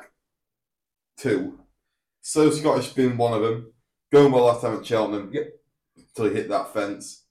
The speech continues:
Speaker 1: And then,
Speaker 2: Well, he slapped
Speaker 1: uh,
Speaker 2: into it, didn't he?
Speaker 1: yeah. What, what the best at. Has got far more risk. Maybe wants a bit further, but he's still only seven. This could be another one.
Speaker 2: Again, another
Speaker 1: This,
Speaker 2: one
Speaker 1: this,
Speaker 2: for Cheltenham,
Speaker 1: this, this
Speaker 2: maybe.
Speaker 1: could be another one. You know, another one that J P's got a, got a big chance of here.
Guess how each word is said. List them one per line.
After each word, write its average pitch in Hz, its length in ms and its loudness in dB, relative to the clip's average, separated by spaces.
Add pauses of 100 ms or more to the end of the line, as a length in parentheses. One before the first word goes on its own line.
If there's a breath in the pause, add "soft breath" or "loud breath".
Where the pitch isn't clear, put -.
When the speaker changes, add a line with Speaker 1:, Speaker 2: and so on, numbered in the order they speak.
Speaker 1:
And 98 200 -12
then, 98 120 -4
Speaker 2:
Well, 92 80 -4
he 98 60 -8
slapped 98 240 -4
Speaker 1:
uh, - 20 -2
Speaker 2:
into 95 200 -4
it, - 60 -10
didn't 131 220 -12
he? 104 140 0
Speaker 1:
yeah. 98 200 -2 (320)
What, 117 280 -8
what 139 160 0
the 120 60 -6
best 113 320 -4
at. 104 180 -2 (800)
Has 180 180 -4
got - 200 0
far 170 180 4
more 151 120 -2
risk. 131 220 -2 (140)
Maybe 165 140 -6
wants 180 200 -6
a 156 80 -4
bit - 140 -12
further, 107 560 0
but 117 80 -14
he's 117 140 -18
still 180 200 -6
only 170 140 -6
seven. 95 540 -8 (420)
This 147 240 -8
could 160 140 -12
be 160 100 -4
another 160 240 -2
one. 123 280 0
Speaker 2:
Again, 139 280 -2
another 131 160 -6
Speaker 1:
This, 135 60 -4
Speaker 2:
one 143 140 -2
Speaker 1:
this, - 100 -4
Speaker 2:
for - 40 -10
Cheltenham, 117 300 -6
Speaker 1:
this, 180 100 -6
this 208 100 -10
Speaker 2:
maybe. 180 120 -6
Speaker 1:
could - 100 -18
be 156 60 -2
another 170 240 -6
one. 131 360 -2 (100)
You 131 60 -16
know, 147 260 -8 (300)
another 165 180 -4
one 156 140 2
that 110 140 -8
J 127 220 0
P's 120 480 -8 (220)
got 127 160 -4
a, 127 40 -6
got 127 160 -6
a 127 60 -4
big 127 200 -8
chance 147 300 -4
of 113 80 -12
here. 90 300 -6